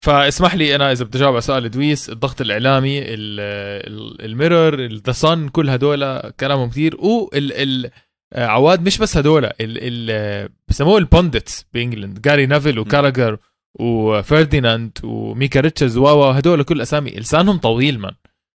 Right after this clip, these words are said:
Speaker 1: يعني لسانهم طويل، وعندهم على تويتر مليون ألف فولور، وبس يحطوا تويت واحدة بتضحك، ريتويت من هون، واوا، واوا، بصير لاعب يفقد ثقته بحاله، والمصاري تبلش تحكي بصوت أعلى من،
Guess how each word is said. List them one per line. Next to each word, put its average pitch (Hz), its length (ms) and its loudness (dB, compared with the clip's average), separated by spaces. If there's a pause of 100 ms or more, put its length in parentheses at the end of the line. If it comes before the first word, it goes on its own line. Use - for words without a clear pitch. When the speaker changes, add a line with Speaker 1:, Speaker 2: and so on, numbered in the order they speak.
(880)
Speaker 1:
يعني 107 280 -2
لسانهم 165 400 4
طويل، 131 360 2
وعندهم 147 300 0
على 117 80 0
تويتر 165 300 2
مليون 151 560 2
ألف 127 280 -2
فولور، 120 360 2
وبس 147 400 0
يحطوا 170 340 2
تويت 180 300 2
واحدة 151 260 0
بتضحك، 160 600 -2 (400)
ريتويت 180 440 0
من 151 100 0
هون، 165 220 4
واوا، 160 260 2
واوا، 165 160 0
بصير 170 260 2
لاعب 156 240 2
يفقد 143 280 -6
ثقته 120 320 -4
بحاله، 127 640 0
والمصاري 120 640 0
تبلش 107 300 -2
تحكي - 260 -10
بصوت - 280 -10
أعلى 107 260 -8
من، 101 200 -14